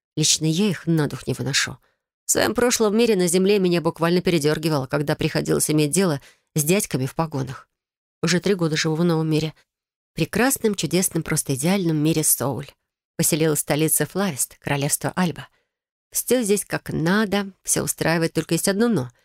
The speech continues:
Когда в твою цветочную лавку заявляется грозный, недовольный представитель Министерства межмировой миграции, добра не жди. Эти грозные дядьки мне всю кровь выпили,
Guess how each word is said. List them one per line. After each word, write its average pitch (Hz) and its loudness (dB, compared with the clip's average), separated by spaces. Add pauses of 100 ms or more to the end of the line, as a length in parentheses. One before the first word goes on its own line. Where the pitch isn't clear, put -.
(440)
Когда 208 0
в - -10
твою 226 2
цветочную 202 0
лавку 165 0
заявляется 175 2
грозный, 156 0 (220)
недовольный 175 2
представитель 180 0 (300)
Министерства 175 0 (480)
межмировой 180 2
миграции, 175 0 (420)
добра 147 0
не 147 -2
жди. 135 -4 (440)
Эти - 2
грозные 208 2
дядьки 196 0
мне 180 4
всю - 0
кровь 147 -2
выпили, 127 -4